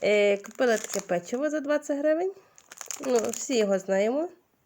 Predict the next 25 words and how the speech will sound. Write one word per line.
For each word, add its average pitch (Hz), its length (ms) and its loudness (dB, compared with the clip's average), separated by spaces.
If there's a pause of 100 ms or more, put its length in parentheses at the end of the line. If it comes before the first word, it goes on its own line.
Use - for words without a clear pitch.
(440)
і 285 100 -2
любимо 202 500 -2 (840)
до 104 100 -8
кави. 110 320 -6 (3000)
Е, 262 200 4
сестра 269 600 0
заказала 220 560 2
мені 202 260 6
зефірку. 196 580 -2 (1200)
Сімдесят 226 500 0
гривень 202 360 2
така 190 400 -8 (100)
Жако, 190 380 -4
бо 196 100 0
я 277 160 2
пам'ятаю 226 480 2
тільки 202 300 -4
фірму 185 400 -2
Жако, 175 360 -4
інших 208 400 -4
фірм 196 340 -2
я 185 100 0
не 185 120 0
дуже - 260 -14
знаю. 147 240 -14